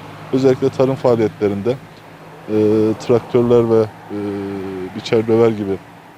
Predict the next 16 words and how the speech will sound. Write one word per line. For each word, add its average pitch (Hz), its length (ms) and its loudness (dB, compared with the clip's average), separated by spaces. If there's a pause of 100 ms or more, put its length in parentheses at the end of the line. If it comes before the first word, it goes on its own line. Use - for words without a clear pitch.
(600)
makinaların, 101 580 0 (240)
e, 98 60 -8 (440)
hasat 117 340 -4
makinalarının, 104 640 -4 (800)
e, 87 60 -10 (200)
çalışması 131 440 0
sonrasında 101 440 0
yangınların 92 460 -2
çıktığını 90 360 -8
görüyoruz. 95 480 -4 (500)
Vatandaşlarımızdan 104 880 0
da 120 80 2
bu 123 60 -2
konuda 107 340 -4
duyarlılıklarını 104 640 2
bekliyoruz. - 500 -2